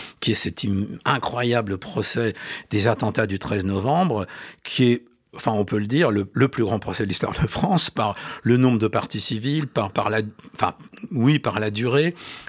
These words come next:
euh, par l'importance prise par les témoignages, quelque chose de tout à fait exceptionnel, euh, et surtout par la, une, une véritable volonté de la justice de faire de ce procès non pas simplement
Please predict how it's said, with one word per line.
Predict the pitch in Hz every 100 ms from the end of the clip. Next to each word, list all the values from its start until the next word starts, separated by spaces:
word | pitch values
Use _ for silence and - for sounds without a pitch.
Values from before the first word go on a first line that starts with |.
| 110
euh, | 101 98
par | - 98
l'importance | 113 139 160 160 123 147 135
prise | - 127 -
par | 113
les | 113
témoignages, | 107 113 127 151 143
quelque | - 101
chose | -
de | 98 - _ -
tout | 139
à | -
fait | 107 113
exceptionnel, | 107 - 104 - 120 147 165 147 - - - - 113
euh, | 107 107 107 117
et |
surtout | 120 - 127 190
par | - 120
la, | 120 120 131 123
une, | 135 127
une | 139 123
véritable | 156 165 160 147
volonté | 120 160 160 156 151
de | 120
la | 113
justice | 107 135 - 175 151
de | 117
faire | - 123
de |
ce | 113 120
procès | 107 131 - 131
non | 120 135 165 156
pas | - 143
simplement | - 127 117 123 123 131 127